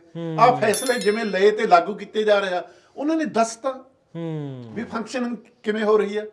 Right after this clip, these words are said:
Speaker 1: ਜੀ।
Speaker 2: ਉਹਨਾਂ ਨੇ ਵਰਤਾਂਤ ਸਿਰਜਿਆ, ਵਰਤਾਂਤ ਸਿਰਜਿਆ ਜਿਹੜੀ ਬਾਦਲਵਾਦ ਦੀ ਅਮਰਵੇਲ ਛਾਈ ਹੋਈ ਆ ਸਿੱਖੀ ਦੇ ਬੂਟੇ ਤੇ,
Speaker 1: ਹੂੰ।
Speaker 2: ਸਾਰੇ ਕਾਸੇ ਤੇ ਕਾਬਜ ਨੇ, ਇੱਕ ਪਰਿਵਾਰ ਇਹ ਕਾਬਜ ਹੋ ਗਿਆ। ਇਹ ਤਾਂ ਹੁਣ ਪਤਾ ਲੱਗ ਗਿਆ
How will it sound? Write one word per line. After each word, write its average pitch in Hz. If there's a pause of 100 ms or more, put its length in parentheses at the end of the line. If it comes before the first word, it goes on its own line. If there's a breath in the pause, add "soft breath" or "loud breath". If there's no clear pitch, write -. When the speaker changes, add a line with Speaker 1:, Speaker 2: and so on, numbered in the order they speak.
(140)
Speaker 1:
ਜੀ। 139 (440 soft breath)
Speaker 2:
ਉਹਨਾਂ 320
ਨੇ 320
ਵਰਤਾਂਤ 220
ਸਿਰਜਿਆ, 220 (420)
ਵਰਤਾਂਤ 247
ਸਿਰਜਿਆ 226 (280 loud breath)
ਜਿਹੜੀ 277
ਬਾਦਲਵਾਦ 208
ਦੀ 240 (140)
ਅਮਰਵੇਲ 214
ਛਾਈ 208
ਹੋਈ 196
ਆ 202
ਸਿੱਖੀ 196
ਦੇ 190
ਬੂਟੇ 165
ਤੇ, 143 (160)
Speaker 1:
ਹੂੰ। 151
Speaker 2:
ਸਾਰੇ 294
ਕਾਸੇ 220
ਤੇ 214
ਕਾਬਜ 180
ਨੇ, 156 (560)
ਇੱਕ -
ਪਰਿਵਾਰ 226
ਇਹ 247
ਕਾਬਜ 240
ਹੋ 220
ਗਿਆ। 226
ਇਹ 262
ਤਾਂ 302
ਹੁਣ 320
ਪਤਾ 302
ਲੱਗ 226
ਗਿਆ 214